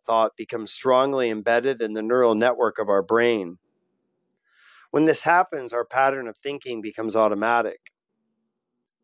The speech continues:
Just think back to when you were learning to ride a bicycle. In the beginning, it took great effort to main-, your ba-, maintain your balance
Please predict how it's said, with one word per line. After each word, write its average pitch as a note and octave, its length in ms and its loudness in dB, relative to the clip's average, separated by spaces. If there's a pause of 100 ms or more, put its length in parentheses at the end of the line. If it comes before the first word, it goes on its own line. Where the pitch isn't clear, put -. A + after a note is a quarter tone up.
(500)
Just F3+ 220 -2
think G#3+ 260 0
back C#3+ 300 2
to B2+ 140 -8
when B2 140 -6
you A#2 100 -2
were A#2 100 0
learning A2+ 320 -2
to G#2+ 60 -4
ride G#2+ 240 4
a G2+ 40 -2
bicycle. A2+ 720 -2 (1200)
In C3 100 0
the B2+ 60 0
beginning, C3 560 4
it A2 120 -8
took C#3+ 220 0
great C#3+ 340 4
effort D3+ 420 0
to - 100 -18
main-, A#2+ 220 -6
your A2+ 100 -4
ba-, B2 380 0
maintain C#3 480 -4
your A#2+ 80 0
balance B2+ 760 0